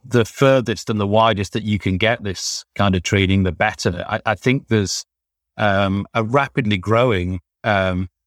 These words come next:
sense of awareness within news about, um, sustainability issues. That doesn't necessarily equate to, um, changes. I think the changes seem to be slower in coming. Um,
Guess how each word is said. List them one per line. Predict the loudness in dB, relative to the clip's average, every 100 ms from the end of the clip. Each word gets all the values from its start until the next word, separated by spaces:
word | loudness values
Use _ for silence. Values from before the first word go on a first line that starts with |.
| _
sense | -4 0 0 -2
of | -4
awareness | -2 2 2 0 -4 -4 -4
within | 0 0 2
news | 4 4 2 -4 -10 -10 _ _ _ _ _
about, | -6 -2 -2 -2 -8 -10 -10 -6
um, | 0 4 4 2 0
sustainability | -6 -6 -4 -2 0 0 -2 0 0
issues. | 0 0 0 0
That | -2 -2
doesn't | -4 -4 -4
necessarily | -4 -4 -2 0 0 -2
equate | -4 -4 0 0 0 -8 -2
to, | 2 4 2 0 _ _ _ _ _
um, | -2 2 2 2 0 -4 _ _ _ -10
changes. | 0 2 2 0 -2 0 -4 -10
I | -6
think | -6 -6
the |
changes | -4 -2 -2 -4 -4
seem | -2 -2
to | -4
be | -8 -8 -10
slower | -2 2 4 4 2 0 -6
in | -8
coming. | -4 -4 -2 -4 -6 _ _ -2
Um, | 2 2 2 0